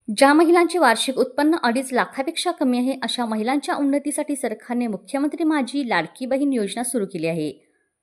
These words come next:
विधानसभा निवडणुकीत सदर निधी पंधराशे रुपयावरून एकवीसशे रुपये करणार असल्याचं आश्वासन महायुती सरकारकडून देण्यात आलं होतं.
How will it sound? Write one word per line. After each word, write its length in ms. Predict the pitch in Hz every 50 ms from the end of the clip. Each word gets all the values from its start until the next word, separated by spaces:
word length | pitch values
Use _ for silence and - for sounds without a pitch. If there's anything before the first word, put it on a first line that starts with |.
| _ _ _ _ -
विधानसभा 500 | 277 294 285 339 339 330 349 294 349 349
निवडणुकीत 640 | 320 285 262 247 240 226 226 294 277 - - 175 - - -
सदर 280 | 220 208 220 233 233
निधी 300 | 220 208 190 180 - 302
पंधराशे 500 | 311 - 330 302 311 311 311 311 - 311
रुपयावरून 460 | 254 247 254 233 226 220 226 240 247 240 -
एकवीसशे 420 | 233 226 233 247 262 262 - 339
रुपये 280 | 302 320 - - 320 320
करणार 340 | 311 - 220 214 220 202 - -
असल्याचं 360 | - - 196 190 180 180 - -
आश्वासन 460 | 202 - - 247 262 262 - 302 285
महायुती 480 | 254 240 240 226 220 214 220 - 233
सरकारकडून 640 | 226 - 208 - - - 233 247 254 285 262 294 285
देण्यात 320 | 247 220 185 180 196 196 233
आलं 160 | 208 170 151
होतं. 300 | 156 165 - 156 147